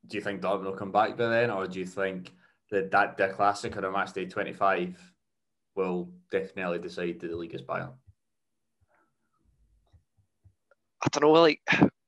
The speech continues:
Speaker 2: calling it Der Klassiker, but usually that's first against second, and you wouldn't really consider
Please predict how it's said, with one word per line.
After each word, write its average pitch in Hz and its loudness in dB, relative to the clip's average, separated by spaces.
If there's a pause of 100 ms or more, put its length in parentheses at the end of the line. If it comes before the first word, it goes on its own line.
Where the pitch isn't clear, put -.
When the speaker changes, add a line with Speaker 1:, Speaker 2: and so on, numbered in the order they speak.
(200)
Speaker 2:
calling 131 4
it - -8
Der 101 6
Klassiker, 107 0
but 101 2 (640)
usually 117 8
that's 95 6
first - 4
against 92 2
second, 101 -2 (1080)
and 82 -2 (960)
you - -4
wouldn't 95 2
really 92 4
consider 90 0